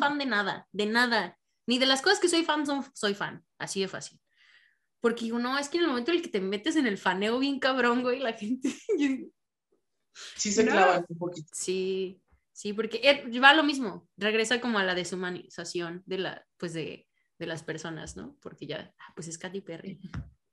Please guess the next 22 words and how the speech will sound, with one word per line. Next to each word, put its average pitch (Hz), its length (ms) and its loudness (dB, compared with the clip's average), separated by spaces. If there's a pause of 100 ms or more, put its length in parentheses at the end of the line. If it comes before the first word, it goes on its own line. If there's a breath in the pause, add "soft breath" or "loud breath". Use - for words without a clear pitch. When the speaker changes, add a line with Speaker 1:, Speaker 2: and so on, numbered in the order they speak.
(300 soft breath)
Speaker 1:
o 160 220 -14
Taylor 156 260 -10
Swift, 160 240 -12
o - 60 -20
Speaker 2:
Ah, 180 280 8
Speaker 1:
así. - 20 4
Speaker 2:
ándale, 190 340 0 (120)
sí. 156 400 -6 (260)
Speaker 1:
Y 160 100 -14
ya 165 160 -8
no 165 140 -10
es, 160 160 -12
ya 170 140 -4
no 170 140 -8
es 170 120 -10
como 165 260 -8
un 160 180 -8
humano, 156 580 -6
una 160 200 -8
persona 165 460 -10
como 165 240 -14
tú, 165 260 -8